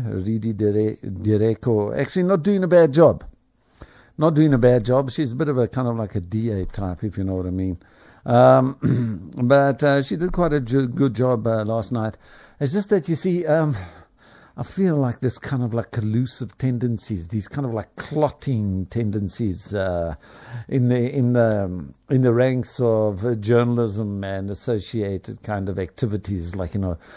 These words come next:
documentary programs and call-in talk shows and all of these kinds of things. Uh, it's, uh, it's amazing how journalists go and clot around opinion makers, uh,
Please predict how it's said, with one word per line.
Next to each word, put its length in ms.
documentary 640
programs 760
and 260
call-in 440
talk 300
shows 540
and 100
all 140
of 100
these 220
kinds 300
of 100
things. 320
Uh, 460
it's, 1040
uh, 220
it's 180
amazing 440
how 160
journalists 640
go 300
and 180
clot 320
around 500
opinion 480
makers, 720
uh, 480